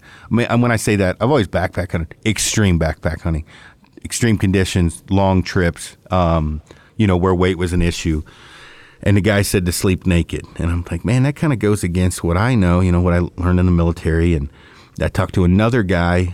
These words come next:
uh, who is much more advanced, and he actually explained to me how it works or, or what I perceived is the right information. And,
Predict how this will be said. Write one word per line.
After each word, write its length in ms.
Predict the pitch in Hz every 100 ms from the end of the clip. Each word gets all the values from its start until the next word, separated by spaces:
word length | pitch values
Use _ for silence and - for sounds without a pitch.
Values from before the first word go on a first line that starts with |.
| -
uh, 280 | 90 87 80
who 140 | 90
is 160 | 85 - -
much 440 | 95 101 101 -
more 220 | 98 92
advanced, 480 | 85 78 92 92 -
and 80 | 87
he 120 | 131
actually 260 | 120 - 85
explained 460 | - - 95 92 87
to 140 | 87
me 300 | 87 85 80 - - _ - _ _ _ -
how 340 | - 117 120
it 80 | 95
works 480 | 95 98 87 85 -
or, 160 | 90 90
or 400 | 101 98 90 90
what 200 | 98 104
I 440 | 113 107 101 92 90 -
perceived 560 | 104 92 104 92 87 85
is 140 | 78
the 100 | 82
right 400 | 80 95 107 113
information. 840 | 87 85 - 85 80 - 71 71 -
And, 420 | 98 95 87 85